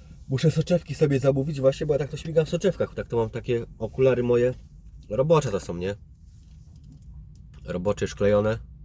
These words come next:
Tak je zajechałem przy spawaniu. Jak byłem spawaczem, że masakra. A to są okulary typowo do szlifierskie, nie? Do szlifowania korekcyjne. Miałem takie swoje, takie te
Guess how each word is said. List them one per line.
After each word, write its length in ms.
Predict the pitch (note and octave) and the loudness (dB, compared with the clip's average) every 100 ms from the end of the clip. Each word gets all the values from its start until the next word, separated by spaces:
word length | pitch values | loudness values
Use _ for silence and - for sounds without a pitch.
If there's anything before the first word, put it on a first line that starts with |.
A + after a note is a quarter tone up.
| - - - - - - | -18 -18 -18 -18 -16 -8
Tak 140 | G#2 G2+ | -4 -2
je 80 | |
zajechałem 360 | G2+ G#2 A2 G2+ | 2 4 4 -2
przy 180 | - G#2+ | -4 -8
spawaniu. 640 | - G#2+ G#2+ G#2+ G2+ B2 - - - - - - - - - - - | -2 0 2 2 2 -2 -6 -14 -14 -12 -12 -12 -12 -12 -12 -12 -8
Jak 120 | F#2+ F#2+ | -4 0
byłem 140 | G2+ | 0
spawaczem, 520 | - G#2+ G2+ G2 G#2+ | 0 0 0 0 -2
że 100 | G#2+ | -2
masakra. 520 | A2 B2 G2+ - D#2 - - - - - | -2 0 -2 -4 -12 -12 -16 -16 -16 -14
A 60 | - | -12
to 60 | - | -8
są 240 | A2 G#2 - - - - | -6 -8 -10 -16 -16 -12
okulary 520 | G2 - A2+ A2 A2 A2 - - - - - - | -12 -6 -2 0 -2 -4 -12 -20 -20 -20 -20 -10
typowo 380 | - C3 D3+ A2+ | -2 0 2 2
do 160 | A#2+ - - - - - - - | 0 -2 -14 -20 -20 -20 -20 -20
szlifierskie, 640 | - C3+ B2+ A2 - - G2 | -14 -8 0 0 0 -8 -6
nie? 160 | A2+ - | -6 -8
Do 120 | - G2 | -14 -12
szlifowania 580 | - G#2+ G#2 G#2+ G#2 G2 - - - - | -10 -10 -4 0 0 -2 -8 -20 -18 -10
korekcyjne. 560 | - G#2 G#2 - G2+ G2 - - - - - - - - - - - | -2 -2 -2 -4 -4 -4 -8 -14 -16 -18 -16 -16 -18 -18 -18 -14 0
Miałem 220 | C3+ B2 | 2 2
takie 260 | A#2+ A#2+ | 0 -4
swoje, 380 | - - B2 A2+ | -6 2 4 4
takie 280 | A2 - G2+ | 0 -4 -8
te 200 | - | -6